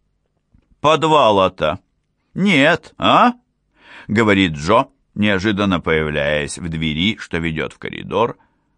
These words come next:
пол и потолок которого он быстро оглядывает вплоть до открытой парадной двери. Дом уже прогрелся. Полы блестят в льющемся снаружи свете, волглые запахи понемногу утекают в окна.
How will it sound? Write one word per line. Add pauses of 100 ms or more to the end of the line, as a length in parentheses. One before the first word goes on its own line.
(240)
пол
и
потолок
которого
он
быстро
оглядывает
вплоть
до
открытой
парадной
двери. (580)
Дом
уже
прогрелся. (480)
Полы
блестят
в
льющемся
снаружи
свете, (320)
волглые
запахи
понемногу
утекают
в
окна.